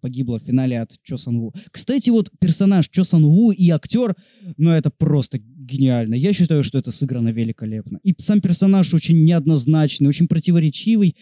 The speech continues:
И если бы его кончину не показали настолько всрато, то я бы, наверное, даже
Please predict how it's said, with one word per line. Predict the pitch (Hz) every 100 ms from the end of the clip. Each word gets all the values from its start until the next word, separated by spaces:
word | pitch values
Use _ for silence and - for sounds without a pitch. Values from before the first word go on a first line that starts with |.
| _ _
И | 175
если | 196 254 330 -
бы | 208 202
его | 202 190 262 226 175
кончину | - 208 - - 240
не | 190
показали | 170 180 180 220 196
настолько | 180 - 208
всрато, | 143 - 180 262 294 143
то | 156
я | 147 196
бы, | 165
наверное, | 160 175 170 156 135
даже | 143 127 131 113